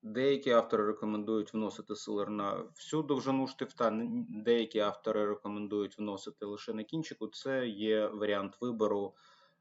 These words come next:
е, безпосередньо того, е, лікаря, який буде, е, обтурувати кореневий канал. Майстер-штифт вноситься в кореневий канал.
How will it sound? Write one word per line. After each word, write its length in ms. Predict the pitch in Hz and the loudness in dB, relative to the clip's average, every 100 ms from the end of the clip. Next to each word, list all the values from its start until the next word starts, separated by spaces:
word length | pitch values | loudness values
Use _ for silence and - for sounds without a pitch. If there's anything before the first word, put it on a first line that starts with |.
| _ - | _ -12
е, 40 | 87 90 90 - - | -10 -10 -10 -10 -10
безпосередньо 840 | 90 95 104 - 107 98 95 92 | -10 -10 -8 -2 -2 -2 -4 -4
того, 280 | - 95 95 | -6 -6 -6
е, 300 | 90 101 101 | -6 -6 -6
лікаря, 300 | 110 104 95 | -4 0 0
який 240 | 92 95 | 0 -4
буде, 540 | 90 95 95 92 90 - | -6 -6 -2 -2 -2 -8
е, 40 | 92 95 95 98 101 | -10 -8 -8 -8 -8
обтурувати 480 | - 107 101 104 - | -6 -4 -2 -4 -6
кореневий 400 | - 92 92 90 | -8 -4 -4 -6
канал. 320 | 92 92 - _ _ _ _ _ _ _ _ _ _ _ _ _ _ _ _ _ _ _ _ _ _ _ _ _ _ _ _ _ _ _ _ _ _ _ _ _ _ _ - | -10 -12 -14 _ _ _ _ _ _ _ _ _ _ _ _ _ _ _ _ _ _ _ _ _ _ _ _ _ _ _ _ _ _ _ _ _ _ _ _ _ _ _ -20
Майстер-штифт 920 | - 117 123 117 113 - 110 - - | -8 -2 -2 0 -4 -2 -6 -6 -8
вноситься 580 | 107 113 104 107 - 101 | 0 2 2 -2 -8 -10
в 80 | |
кореневий 480 | - 104 104 95 95 | -6 -2 0 0 -2
канал. 540 | 90 123 147 165 160 | -4 -6 -2 -2 -4